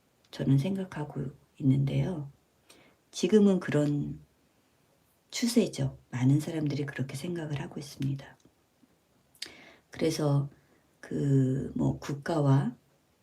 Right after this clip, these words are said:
나라와 그런 큰 어떠한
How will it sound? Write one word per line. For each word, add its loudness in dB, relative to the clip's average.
나라와 4
그런 0
큰 4
어떠한 0